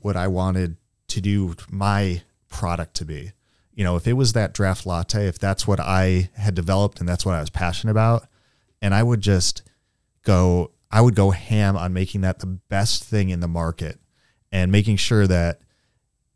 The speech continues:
as best I could, that quality was not going to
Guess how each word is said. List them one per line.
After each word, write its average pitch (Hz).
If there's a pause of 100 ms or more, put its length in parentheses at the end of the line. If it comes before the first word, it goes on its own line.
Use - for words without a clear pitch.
(280)
as 98 (500)
best 131
I 110
could, 98
that 95
quality 92
was 82
not 95
going 87
to 82